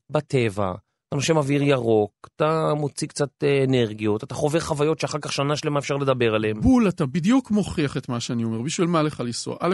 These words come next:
Speaker 2: אתה יכול לעשות את אותו דבר בבית, בלי טלפון, יש לך דשא בחצר, אתה יכול לעשות בדיוק את אותו דבר.
Speaker 1: מהמם.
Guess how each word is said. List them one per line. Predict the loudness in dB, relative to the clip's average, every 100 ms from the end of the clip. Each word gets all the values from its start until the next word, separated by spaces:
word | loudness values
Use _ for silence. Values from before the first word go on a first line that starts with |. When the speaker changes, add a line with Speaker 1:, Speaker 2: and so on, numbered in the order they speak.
| -2
Speaker 2:
אתה | -6
יכול | -4 -2
לעשות | -2 -4 -6
את | -10
אותו | -6 -6
דבר | -4 -4
בבית, | -4 -4 -2 -2 -2
בלי | -6 -6
טלפון, | -4 -4 -4 -6 -6 -6
יש | -6 -6
לך | -6 -2
דשא | 0 0 -4
בחצר, | -6 -6 -8 -6 -6 -4
אתה | -4
יכול | -4
לעשות | -2 -4 -6
בדיוק | -4 0 0
את | 0
אותו | -4 -2
דבר. | -2 -2 -4 -4
Speaker 1:
מהמם. | -6 -6